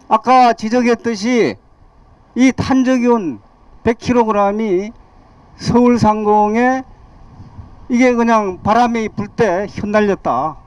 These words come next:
퍼졌다. 그 삼백만 명이 살상할 수 있는 위력을 가졌다고 그래요.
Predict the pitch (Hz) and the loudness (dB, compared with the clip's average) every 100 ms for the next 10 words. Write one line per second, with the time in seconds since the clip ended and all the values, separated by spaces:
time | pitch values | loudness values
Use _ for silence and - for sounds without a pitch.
0 | - - - - 226 220 175 127 - - | -20 -20 -8 -4 -2 -4 -4 -8 -10 -20
1 | - - - - - - - - 269 - | -20 -20 -20 -20 -20 -20 -20 -4 -2 0
2 | - 294 285 294 277 262 247 247 247 262 | 0 0 2 2 2 2 2 2 2 2
3 | 302 294 - - - - - 240 226 262 | 0 -2 -8 -20 -20 -12 -2 -2 0 0
4 | 220 208 208 - 214 196 185 160 196 254 | 0 -2 -4 -4 -4 -2 -2 -2 -6 -10
5 | - _ 190 233 226 196 170 160 156 110 | -14 _ 4 6 6 2 0 -4 -6 -8
6 | 107 98 | -10 -16